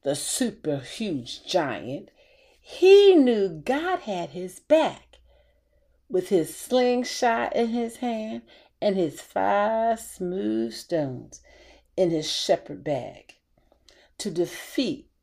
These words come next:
the giant, David put his confidence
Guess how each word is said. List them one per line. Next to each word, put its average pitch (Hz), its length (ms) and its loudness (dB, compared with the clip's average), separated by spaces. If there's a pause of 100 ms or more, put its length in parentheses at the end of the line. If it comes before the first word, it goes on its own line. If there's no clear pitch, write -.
(460)
the 135 100 -8
giant, 143 680 -12 (760)
David 320 600 4 (240)
put - 560 6 (360)
his 190 260 0
confidence 139 840 -6